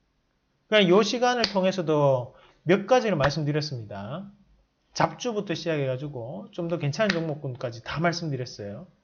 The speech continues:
자, 그런 것들 꼭 구분해서 보셔야 되고요. 중요한 게 뭡니까? 삼성 디스플레이하고 엘지 디스플레이가 있다 했죠. 엘지 디스플레이는, 엘지 디스플레이는 중대형 터치 패널이에요.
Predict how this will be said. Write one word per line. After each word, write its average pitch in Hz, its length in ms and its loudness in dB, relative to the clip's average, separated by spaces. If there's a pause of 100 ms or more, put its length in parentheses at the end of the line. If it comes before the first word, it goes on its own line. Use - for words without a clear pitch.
(320)
자, 139 160 -6
그런 214 240 2
것들 170 320 0
꼭 214 220 -6
구분해서 170 460 -2
보셔야 147 320 -4
되고요. 120 340 -10 (380)
중요한 233 460 2
게 175 100 2
뭡니까? 156 480 -4 (180)
삼성 254 540 -2
디스플레이하고 247 1160 0 (1600)
엘지 247 300 2
디스플레이가 180 680 -2
있다 156 220 -6
했죠. - 260 -14 (320)
엘지 302 360 8
디스플레이는, 196 920 0 (640)
엘지 254 260 0
디스플레이는 185 600 0
중대형 233 920 0 (320)
터치 - 320 -8 (180)
패널이에요. 127 580 -4